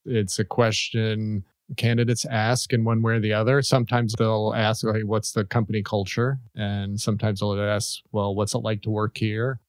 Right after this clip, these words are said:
Or, "What about this particular aspect or that?" But I think in their mind, when they're saying culture, they're trying to get at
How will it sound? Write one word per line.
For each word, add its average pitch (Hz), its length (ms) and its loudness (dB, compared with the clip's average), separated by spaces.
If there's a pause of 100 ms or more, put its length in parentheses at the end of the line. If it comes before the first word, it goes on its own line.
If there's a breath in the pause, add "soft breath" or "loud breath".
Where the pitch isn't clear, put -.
(100)
Or, 104 260 -4
"What 104 160 -2
about 101 300 -4
this 110 260 -2
particular 107 580 -6
aspect 107 540 -4
or 101 80 -2
that?" 104 320 0 (340)
But 120 100 2
I 110 80 4
think 110 220 0 (160)
in 131 160 -2
their 110 140 2
mind, 131 420 4
when 117 140 4
they're 123 180 4
saying 113 420 2
culture, 107 600 0
they're 104 240 0
trying 135 280 2
to 117 60 2
get 110 160 0
at 104 240 0